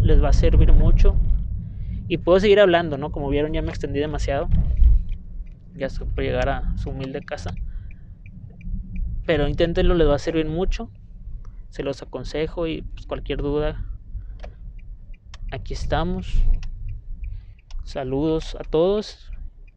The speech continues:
Y para comentarios, si quieren,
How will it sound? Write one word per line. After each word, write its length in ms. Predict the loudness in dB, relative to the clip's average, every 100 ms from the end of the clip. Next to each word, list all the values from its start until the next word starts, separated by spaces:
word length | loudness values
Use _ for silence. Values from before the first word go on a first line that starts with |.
| -6 -6 -4
Y 220 | -4 -4
para 400 | -6 -6 -4 -4
comentarios, 920 | -8 -12 -10 -6 -2 -2 -2 -6 -16 -14 -14 -14 -20 -20 -20 -20 -20 -20 -20 -18 -18 -20 -20 _
si 160 | -18 -8
quieren, 420 | -2 -2 -2